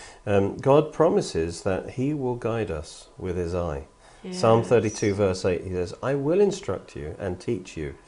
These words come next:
Speaker 1: in the way you should go." So God knows the way we should go, and he's willing to share that with us
Speaker 2: <laughs>
Speaker 1: if we will just come before him and say, "Lord, your will be done, your kingdom come." Get in position to hear him.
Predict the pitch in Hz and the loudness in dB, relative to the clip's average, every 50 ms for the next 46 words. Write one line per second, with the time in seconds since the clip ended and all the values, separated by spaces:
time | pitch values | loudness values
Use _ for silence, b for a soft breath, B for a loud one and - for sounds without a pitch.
0 | b b b 98 101 101 98 95 98 90 87 85 82 78 76 - 78 73 - 76 | b b b -4 -2 0 0 2 2 0 0 -2 -4 -6 -6 -8 -12 -10 -8 -8
1 | 65 57 57 - - _ b b b b b b - 131 120 127 165 165 190 185 | -8 -8 -10 -12 -18 _ b b b b b b -4 -4 0 4 4 4 4 6
2 | - 180 139 117 107 95 - 95 87 87 82 80 80 80 76 - - 80 - 78 | 6 6 6 6 4 2 -2 -4 -4 -2 -4 -4 -6 -8 -10 -10 -12 -12 -8 -8
3 | 76 76 90 - B B B B B - 101 113 123 123 120 131 143 156 165 165 | -8 -8 -8 -10 B B B B B -2 2 2 2 2 4 4 4 4 4 4
4 | 165 156 139 - - 165 165 147 113 98 120 - 135 120 139 120 107 92 80 92 | 2 0 -2 0 0 2 2 2 4 2 0 0 4 4 4 6 4 2 2 0
5 | 104 - 226 220 - - 226 220 - - - - - - - 160 151 151 175 170 | -2 -2 -2 -2 -2 -4 -6 -6 -6 -10 -16 -16 -12 -2 0 0 2 4 4 6
6 | 170 160 143 139 139 - 139 117 - - - - 151 165 202 208 214 190 - - | 6 8 8 8 8 6 2 0 0 -6 2 4 6 6 6 6 4 4 4 4
7 | 165 160 165 156 - 104 90 90 92 107 107 - B B B B B B - 113 | 2 4 4 4 2 0 -4 -4 -6 -8 -8 -10 B B B B B B 0 2
8 | 113 113 110 113 113 - - - - - 123 110 110 110 110 117 120 117 113 113 | 4 4 4 2 0 -4 -10 -12 -2 2 2 4 4 4 4 2 2 2 2 2
9 | 117 123 135 135 131 135 127 113 117 110 101 104 98 85 78 76 73 - - _ | 4 4 4 6 6 4 4 2 0 -2 -2 -2 -4 -4 -4 -6 -10 -12 -16 _
10 | _ _ b b b b b b b b - 104 107 104 - 123 113 107 107 104 | _ _ b b b b b b b b -2 -2 0 0 0 0 0 0 -2 -4
11 | 104 104 101 - 90 80 80 82 - - B B B B B B - 120 127 143 | -6 -6 -6 -6 -6 -6 -6 -10 -12 -14 B B B B B B 0 4 6 6
12 | 139 135 139 120 120 147 139 - - - 78 78 80 - _ - - - - 101 | 6 6 4 2 2 0 0 0 -4 -8 -8 -8 -12 -16 _ -20 -12 -4 -4 -2
13 | 98 110 101 90 80 73 76 71 67 - | 0 0 0 0 -2 -4 -6 -10 -12 -12